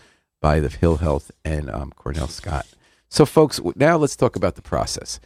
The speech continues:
So Yale had to file a certificate of need, an application, right, for a certificate of need with the Office of Healthcare Access, if I still have the,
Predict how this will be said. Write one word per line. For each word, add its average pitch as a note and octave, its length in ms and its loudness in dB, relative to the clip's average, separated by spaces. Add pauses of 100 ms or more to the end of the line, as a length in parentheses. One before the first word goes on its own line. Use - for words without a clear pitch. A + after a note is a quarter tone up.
(220)
So A2+ 500 4
Yale C#3+ 360 4
had C#3 160 0
to A#2+ 60 -2
file A2 360 2
a G2 40 2
certificate - 640 -4
of D#2 120 -2
need, D2+ 540 -10 (100)
an D2+ 100 -8
application, G#2 520 2
right, A2 180 2
for - 60 -4
a F#2 40 0
certificate - 340 -2
of - 20 2
need A2 180 4
with F#2 120 2
the - 80 -6
Office - 280 2
of E2+ 120 -4
Healthcare F2+ 500 -2
Access, - 520 -2
if - 100 -12
I B1+ 80 -4
still - 240 -4
have E2 200 0
the, F2 180 -4